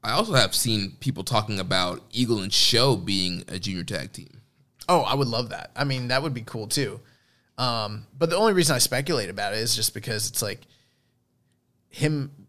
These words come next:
Speaker 2: they, they gotta know how talented he is, you know? Um, and he's pretty dedicated to the company. So maybe this is the quote unquote seeds being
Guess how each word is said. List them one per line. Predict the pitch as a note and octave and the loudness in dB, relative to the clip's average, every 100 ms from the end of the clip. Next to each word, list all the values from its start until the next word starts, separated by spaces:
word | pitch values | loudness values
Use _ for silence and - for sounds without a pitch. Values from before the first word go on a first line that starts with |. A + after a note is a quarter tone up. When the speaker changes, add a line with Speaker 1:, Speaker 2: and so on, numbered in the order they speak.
| _ _ _ _ _ _ D3 | _ _ _ _ _ _ -2
Speaker 2:
they, | F3 E3+ | 0 0
they | C#3+ D#3+ | -2 0
gotta | F3+ F3 | 2 2
know | D3 A#2 | 0 -2
how | A#2 | -4
talented | G#2 A2+ B2+ C#3 D3+ | -4 -4 -2 -2 -2
he | D#3 D#3+ | 0 0
is, | E3+ E3+ - - _ | 0 -2 -4 -10 _
you | C#3 D3+ | -4 2
know? | D3 D#3 - _ | 2 0 -6 _
Um, | C3 B2+ A#2+ A#2+ | -4 0 0 -2
and | A#2+ | -4
he's | B2 | -6
pretty | A#2+ C#3+ | -4 -4
dedicated | A2 A2 A#2 C3 | -4 -6 -4 -4
to | G#2 | -4
the | G2+ | -8
company. | B2+ A#2 C3+ D#3 D#3 | -8 -6 -4 -4 -4
So | - A#2+ A#2+ A#2 A2+ G#2+ - - - _ _ | -2 -2 -2 -2 -4 -8 -10 -20 -20 _ _
maybe | C#3 D3+ | 2 2
this | C#3+ C3 - | 2 2 0
is | - C#3 C3 | 2 2 2
the | |
quote | C#3 C#3+ A#2+ | 0 0 0
unquote | A#2+ C3 A2 | -2 -6 2
seeds | - C#3 C3+ A#2+ | 2 4 0 -2
being | B2 C3 A#2 A2+ | -4 -4 -6 -8